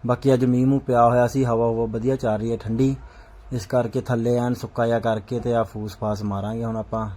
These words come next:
ਤੇ ਜੋ ਕਿ ਬਹਿ ਜਾਣਗੇ ਆਰਾਮ ਨਾਲ ਆਪਣਾ। ਤੇ ਬਾਕੀ ਆ ਲੋ ਤੁਹਾਡੇ ਸਾਹਮਣੇ ਆਪਾਂ ਕਰ ਰਹੇ ਹਾਂ ਇਹਨਾਂ ਦੀ ਜੋ ਵੀ ਸੇਵਾ ਹੁੰਦੀ ਆ ਆਪਣੇ ਤੋਂ। ਤੇ ਬਾਕੀ ਤੁਸੀਂ ਦੇਖੋ, ਤੇ ਬਾਕੀ, ਬਾਕੀ ਸਾਰੇ ਸਿਆਣੇ ਹੀ ਹੁੰਦੇ ਨੇ, ਸਭ ਨੂੰ ਪਤਾ ਹੀ ਹੁੰਦਾ। ਤੇ ਆਪਾਂ ਜਿੰਨੇ ਜੋਗੇ ਹੈਗੇ ਆ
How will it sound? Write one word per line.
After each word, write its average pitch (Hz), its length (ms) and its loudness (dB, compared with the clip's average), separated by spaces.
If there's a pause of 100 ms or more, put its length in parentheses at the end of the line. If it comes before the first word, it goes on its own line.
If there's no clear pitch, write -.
(220)
ਤੇ 101 380 -8
ਜੋ 104 120 -6
ਕਿ 104 100 -6
ਬਹਿ 101 240 -4
ਜਾਣਗੇ 117 240 -4
ਆਰਾਮ 110 360 -4
ਨਾਲ 117 160 -4
ਆਪਣਾ। 127 320 -6 (840)
ਤੇ 104 240 -10
ਬਾਕੀ 107 360 -10
ਆ 104 140 -6
ਲੋ 101 160 -8
ਤੁਹਾਡੇ 104 260 -8
ਸਾਹਮਣੇ 107 400 -6
ਆਪਾਂ 107 280 -6
ਕਰ 101 220 -4
ਰਹੇ 104 120 -6
ਹਾਂ 110 60 -6
ਇਹਨਾਂ 110 120 -6
ਦੀ 113 120 -6
ਜੋ 110 200 -6
ਵੀ 110 80 -6
ਸੇਵਾ 110 320 -4
ਹੁੰਦੀ 107 300 -4
ਆ 104 40 -4
ਆਪਣੇ 107 240 -6
ਤੋਂ। 147 120 -4 (840)
ਤੇ 101 240 -10
ਬਾਕੀ 104 300 -10
ਤੁਸੀਂ 110 240 -8
ਦੇਖੋ, 107 340 -6
ਤੇ 123 180 -4
ਬਾਕੀ, 131 360 2
ਬਾਕੀ 127 320 0
ਸਾਰੇ 127 300 0
ਸਿਆਣੇ 120 320 -2
ਹੀ 123 80 -2
ਹੁੰਦੇ 113 240 -2
ਨੇ, 127 240 -4
ਸਭ 110 220 -8
ਨੂੰ 123 100 -4
ਪਤਾ 113 260 -6
ਹੀ 104 80 -6
ਹੁੰਦਾ। 107 260 -6
ਤੇ 113 220 -6
ਆਪਾਂ 113 220 -2
ਜਿੰਨੇ 113 280 -4
ਜੋਗੇ 110 280 -6
ਹੈਗੇ 110 240 -4
ਆ 131 120 -2